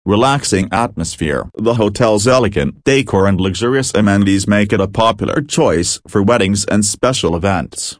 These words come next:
Ocean Key Resort. This hotel is located in the heart of Virginia Beach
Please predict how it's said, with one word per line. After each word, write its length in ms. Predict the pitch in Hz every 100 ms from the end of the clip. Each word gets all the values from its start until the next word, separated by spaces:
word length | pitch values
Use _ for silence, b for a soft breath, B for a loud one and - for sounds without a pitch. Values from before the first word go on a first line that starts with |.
| _
Ocean 420 | 143 151 - 107 101
Key 180 | 113
Resort. 540 | 104 107 98 101 62 - _ -
This 280 | 101 104 -
hotel 460 | 104 101 95 98 104
is 180 | 104
located 640 | 113 156 143 120 107 101 98
in 120 | 113
the 120 | 110 98
heart 340 | 123 90 78
of 160 | 90 85
Virginia 540 | 92 82 135 98 92
Beach 340 | 87 117 120